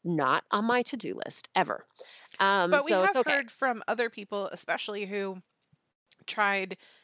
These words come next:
Speaker 2: in Europe where the grain is a little bit different or with a
Speaker 1: Mm-hmm.
Speaker 2: fermented sourdough. Like,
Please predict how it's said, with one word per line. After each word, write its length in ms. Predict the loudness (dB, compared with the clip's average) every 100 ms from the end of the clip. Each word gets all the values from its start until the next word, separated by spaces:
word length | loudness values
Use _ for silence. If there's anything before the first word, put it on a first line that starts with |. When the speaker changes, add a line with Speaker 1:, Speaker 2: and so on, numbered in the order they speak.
| _
Speaker 2:
in 160 | -6 -4
Europe 420 | -4 0 0 0
where 140 | -6
the 80 | -6
grain 280 | -2 -2 -2
is 100 | -4
a 40 |
little 200 | -4 -6
bit 140 | -6 -8
different 480 | -10 -4 -4 -4 -8
or 340 | -6 -2 -2 -2
with 180 | -6 -4
a 40 |
Speaker 1:
Mm-hmm. 160 | 2 4
Speaker 2:
fermented 360 | 4 0 -10
sourdough. 680 | -2 0 0 -2 -2 -2 -4 -12 -20 -18 -4
Like, 280 | -2 -4